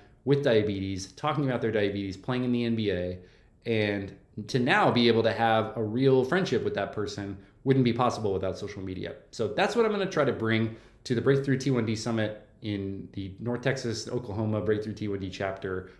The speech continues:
on August third. So join us there. I'll include that link in the show notes as well. I mentioned this a little earlier. I'm going to be at A D C E S. I'll be there with Medtronic Diabetes.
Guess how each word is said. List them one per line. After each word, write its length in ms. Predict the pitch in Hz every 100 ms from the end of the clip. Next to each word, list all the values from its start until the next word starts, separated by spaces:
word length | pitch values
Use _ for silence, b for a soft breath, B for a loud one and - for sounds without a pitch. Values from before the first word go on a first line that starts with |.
| -
on 160 | 104 -
August 340 | 131 127 123 -
third. 360 | 90 78 - -
So 120 | 117
join 220 | 127 147
us 100 | 143
there. 380 | 143 139 135 135 B B
I'll 100 | 110
include 280 | 107 - 135
that 160 | 127 117
link 180 | 117 113
in 80 |
the 60 | 104
show 160 | 107 104
notes 240 | 98 95
as 140 | 92
well. 260 | 98 - -
I 60 | 117
mentioned 260 | 143 147 151
this 100 | 143
a 40 |
little 180 | 143 139
earlier. 380 | 151 156 151 -
I'm 120 | 110
going 180 | 117 127
to 80 | 127
be 120 | 127
at 60 |
A 120 | 131 123
D 100 | 120
C 340 | - 113 107
E 40 | 131
S. 260 | 143 139
I'll 100 | 110
be 140 | 104 117
there 120 | 113
with 160 | 110 101
Medtronic 420 | 92 - 107 104
Diabetes. 720 | 101 98 135 139 143 139